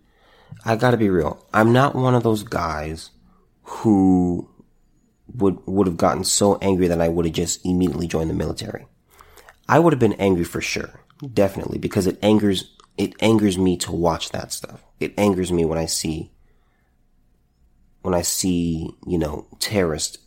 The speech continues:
attacks a-, at any place. But I wouldn't have been one of those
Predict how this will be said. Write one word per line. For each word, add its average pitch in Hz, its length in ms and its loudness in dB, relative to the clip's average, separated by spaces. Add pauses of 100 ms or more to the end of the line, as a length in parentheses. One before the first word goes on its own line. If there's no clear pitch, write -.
attacks - 580 -12 (880)
a-, - 260 -4
at 101 120 2
any 101 180 4
place. - 380 -14 (680)
But 107 120 2
I 95 140 -2
wouldn't 104 340 2
have 110 100 -4
been 98 200 2
one 90 160 2
of 85 80 -2
those 85 320 0